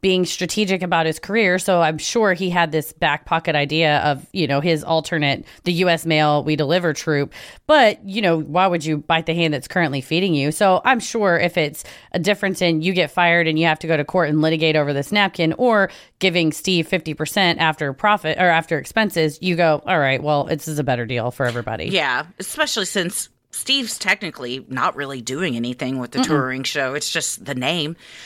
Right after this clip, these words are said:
Speaker 1: Yeah.
Speaker 2: To answer your question, I might argue that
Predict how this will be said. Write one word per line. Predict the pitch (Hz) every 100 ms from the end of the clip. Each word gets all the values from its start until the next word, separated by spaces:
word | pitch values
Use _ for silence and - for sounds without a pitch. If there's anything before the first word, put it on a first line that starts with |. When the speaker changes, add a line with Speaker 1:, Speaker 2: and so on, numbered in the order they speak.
| -
Speaker 1:
Yeah. | 151 123 113 _ _ _ _ -
Speaker 2:
To | - 254
answer | 269 247
your | 226 170 147
question, | 233 240 - 165 143 139 147 _ _ _ -
I | 170 240
might | 381 415 370
argue | - 185 180 180 180 175
that | 160 151 135 -